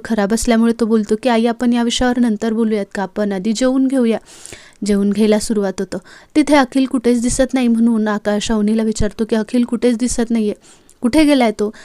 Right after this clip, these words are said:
तेव्हा अवनी म्हणते की "ते दोघंसुद्धा त्यांच्या आईच्या घरी गेलेत, जेवण करून येतील आणि यायला उशीर होईल सांगून गेलीये." अखिल म्हणतो की "तरी किती उशीर होईल?" अवनी म्हणते की "अहो, त्यांनी सांगितले तुम्ही जेवून घ्या आणि झोपायला जावा, त्यांना उशीर होणार आहे."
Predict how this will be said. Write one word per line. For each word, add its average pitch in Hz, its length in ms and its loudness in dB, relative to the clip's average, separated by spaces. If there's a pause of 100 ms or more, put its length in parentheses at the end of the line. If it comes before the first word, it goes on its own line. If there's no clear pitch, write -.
(180)
तेव्हा 294 180 4
अवनी 269 200 4
म्हणते 254 300 2
की 254 280 0
"ते 247 80 4
दोघंसुद्धा 226 600 2
त्यांच्या 226 340 0
आईच्या 208 300 0
घरी 220 220 0
गेलेत, 208 420 -2
जेवण 214 300 2
करून 220 300 2
येतील 208 260 -4 (400)
आणि 277 220 6
यायला 240 280 4
उशीर 240 300 0
होईल 226 260 2
सांगून 208 420 -2
गेलीये." 185 400 -4 (220)
अखिल 202 440 0 (340)
म्हणतो 214 280 0
की 311 180 2
"तरी 330 180 4
किती 330 260 4
उशीर 285 360 2
होईल?" 233 200 2 (220)
अवनी 208 220 2
म्हणते 208 280 0
की 247 180 -4 (400)
"अहो, 233 300 4
त्यांनी 254 240 2
सांगितले 247 440 0
तुम्ही 247 280 2
जेवून 233 280 2
घ्या 254 140 0
आणि 247 200 4
झोपायला 220 420 0
जावा, 202 220 -4
त्यांना 208 260 -2
उशीर 214 320 -2
होणार 196 260 -2
आहे." - 80 -10